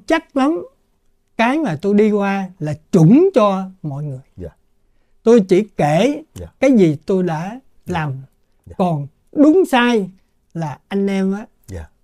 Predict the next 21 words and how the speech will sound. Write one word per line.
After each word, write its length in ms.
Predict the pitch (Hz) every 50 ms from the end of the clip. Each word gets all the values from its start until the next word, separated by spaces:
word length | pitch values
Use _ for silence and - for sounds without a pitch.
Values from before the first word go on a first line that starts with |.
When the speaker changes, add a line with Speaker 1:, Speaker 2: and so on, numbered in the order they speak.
| _ -
Speaker 1:
dựa 260 | 165 165 160 165 185 196
vào 140 | 175 139
đó 320 | 147 170 180 196 220 247 233 - _
phân 180 | - 208 190 190
tích. 140 | 220 240 - _ _ _ _ _
Speaker 2:
Dạ. 100 | 85 82 80 _ _ _ _ -
Speaker 1:
Và 160 | 190 180 175
chắc 380 | 165 - - - 370 - _ -
chắn 220 | 359 311 349 381
rằng 320 | 330 240 196 175 156 143 143 - _ _ _ _ _ _ _ _ _ _ _ _
thế 140 | - 247 294
hệ 220 | 294 254 196 185
của 160 | 185 226 220
tôi 360 | 240 - 240 220 220 220 214 202 214 _ _ -
và 220 | 165 170 147 139
thế 140 | 139 - 208
hệ 200 | 226 233 208 185
con 280 | 170 190 196 190 190 190
tôi 180 | 190 185 185 185 -
khác. 160 | 208 208 208
Speaker 2:
Dạ. 80 | -